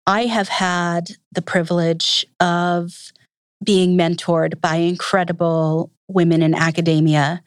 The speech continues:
I think about Jeannie O'Brien at the University of Minnesota. I think about my own advisor at the University of Minnesota, Josephine Lee, whose specialty is in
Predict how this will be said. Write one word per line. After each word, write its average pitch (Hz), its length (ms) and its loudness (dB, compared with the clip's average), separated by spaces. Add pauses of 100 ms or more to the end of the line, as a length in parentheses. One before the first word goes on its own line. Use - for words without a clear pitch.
(520)
I 165 140 2
think 170 280 0
about 165 440 0
Jeannie 165 300 0
O'Brien 160 480 0
at 151 140 -2
the 175 80 -4
University 160 520 2
of 160 60 0
Minnesota. 160 800 0 (420)
I 175 120 0
think 175 260 0
about 170 340 -2
my 160 360 -2
own 165 560 0 (120)
advisor 170 480 0
at 190 100 -2
the 196 80 -4
University 180 520 0
of 170 80 0
Minnesota, 170 640 2
Josephine 165 640 0
Lee, 202 440 2 (280)
whose 185 140 2
specialty 175 500 -2
is 165 140 -2
in 160 260 2